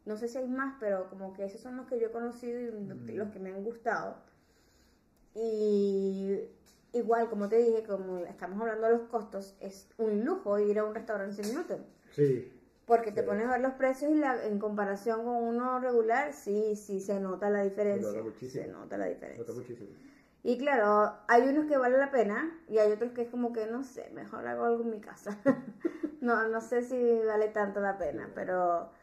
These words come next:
Speaker 1: sí, sí, eh, se nota la diferencia de los costos.
Speaker 2: Sí.
Speaker 1: La verdad es que sí.
Speaker 2: Del cielo a la tierra.
Speaker 1: Es abismal.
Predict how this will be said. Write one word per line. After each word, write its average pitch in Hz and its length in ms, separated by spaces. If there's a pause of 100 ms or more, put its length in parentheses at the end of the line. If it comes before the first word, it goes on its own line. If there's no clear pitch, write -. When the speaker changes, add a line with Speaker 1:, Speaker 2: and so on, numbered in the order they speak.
(540)
Speaker 1:
sí, 196 920
sí, 208 1160 (160)
eh, 196 140
se 202 200
nota 208 220
la 214 100
diferencia 202 440
de 196 80
los 196 80
costos. - 560 (400)
Speaker 2:
Sí. 101 280
Speaker 1:
La 190 120
verdad 180 240
es 185 80
que 190 160
sí. - 260
Speaker 2:
Del 117 160
cielo 113 200
a - 100
la - 40
tierra. 92 200 (600)
Speaker 1:
Es 185 260
abismal. 190 420